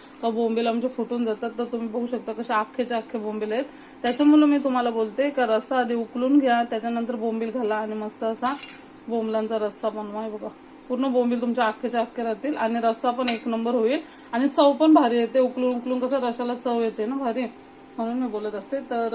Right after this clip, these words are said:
आता आपला रस्सा पाच मिनिटात होणारच आहे, कारण की आता स्लो गॅस करून मी थोडंसं शिजत ठेवलेलं आहे, कारण की आपले बोंबील पण शिजायला पाहिजे ना म्हणून. तर चला आता झाल्यावर डिश आउट करूनच दाखवते. मला पण व्हिडिओ बनवायची भरपूरच हौस असते, पण वेळ नाही भेटत त्याच्यामुळं नाही बनवता येत,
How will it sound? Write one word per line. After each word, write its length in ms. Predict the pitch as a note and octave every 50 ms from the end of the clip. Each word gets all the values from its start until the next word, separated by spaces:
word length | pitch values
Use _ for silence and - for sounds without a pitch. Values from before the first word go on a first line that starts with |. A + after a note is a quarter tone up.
| A#3 A#3
आता 280 | A#3 A3 A3+ A3+ - B3+
आपला 200 | A#3 B3 B3+ B3
रस्सा 200 | B3 B3+ B3 C#4+
पाच 240 | C4 C4+ C4 C4 -
मिनिटात 300 | C4 B3+ B3+ A#3+ C#4 C#4 -
होणारच 420 | C4+ B3 A#3+ A#3+ B3 B3+ C4 -
आहे, 160 | B3 B3 C#4 D4+
कारण 240 | D4 - B3+ A#3 A#3
की 80 | A#3
आता 100 | A#3 A#3
स्लो 220 | A#3+ - B3 B3 B3
गॅस 240 | A#3 A#3+ A#3 A3+ -
करून 240 | B3+ A#3+ A#3 B3
मी 200 | A#3+ A#3+ C4 C#4+ D4 - - - - - - -
थोडंसं 280 | A#3+ A3 A3 B3 B3 D4
शिजत 340 | - C#4+ A#3+ A#3 B3 B3+ B3+
ठेवलेलं 280 | C#4 B3 G#3+ G3+ G#3 A3+
आहे, 80 | B3+ C4
कारण 180 | B3+ A#3+ A#3+
की 80 | A#3 B3+
आपले 180 | A#3+ A#3 A#3+ B3+
बोंबील 300 | A3 A#3 A#3 A#3 B3 A#3+
पण 140 | B3+ C#4+
शिजायला 340 | D4 - A#3+ A#3 A3+ A3 A3+
पाहिजे 220 | A3 A3 G#3 G#3 A#3+
ना 80 | C#4
म्हणून. 320 | D4+ C#4 B3 A3+ A#3+ D4 G#4 - - - - - - - - - - - - - - -
तर 480 | B3 A#3 A#3+ A#3+ A#3+ A#3 B3 B3 B3+ C4
चला 260 | B3+ - F4 F4+ F4
आता 360 | D#4+ C#4+ - C#4+ C#4 C#4 C#4 C#4 - - -
झाल्यावर 320 | C4 B3+ A#3 A3+ A3+ A#3 A#3+
डिश 200 | A3+ A#3+ A#3+ B3+
आउट 100 | A#3+ A#3+ A#3+ -
करूनच 320 | B3 B3 C4 C#4 D4 B3+
दाखवते. 360 | A#3 A#3 A3 - A3+ A3 C4+
मला 220 | B3+ B3+ B3 C4 B3+
पण 180 | C4 D4 D4
व्हिडिओ 300 | C#4+ C#4 B3 B3 C4 B3+
बनवायची 320 | B3+ B3 B3 B3+ B3 B3 C4+
भरपूरच 540 | B3 C4 G#3+ G3+ - B3+ B3+ C#4 C#4 -
हौस 220 | C#4 B3 A#3 A#3+ B3
असते, 300 | A#3+ A#3 - - C4 D4 E4+ - - - - - - - -
पण 160 | B3+ B3+ C4
वेळ 280 | B3+ B3+ C4 C4+ C4+
नाही 220 | C4+ C#4 C#4 D4 D4+
भेटत 280 | D#4 C4 - C4 A3
त्याच्यामुळं 580 | B3+ B3 A#3 B3+ B3+ B3 B3 A#3+ B3 B3+ C4 C4+
नाही 200 | A#3+ A#3 A#3 A3+
बनवता 360 | A3+ A3+ A3 G#3+ G3+ G3 G#3+
येत, 140 | A3 C4